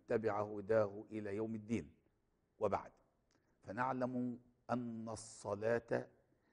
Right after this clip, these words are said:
هي الركن الثاني من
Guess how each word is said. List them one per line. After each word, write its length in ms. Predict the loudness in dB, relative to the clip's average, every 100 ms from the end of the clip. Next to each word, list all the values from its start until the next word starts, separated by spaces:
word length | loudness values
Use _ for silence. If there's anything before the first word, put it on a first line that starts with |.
| _
هي 380 | -4 4 6 4 0 -4
الركن 580 | -4 0 0 0 -10
الثاني 920 | -10 -12 -8 -4 -2 -4 -4 -2 -4 -6 -12
من 160 | -12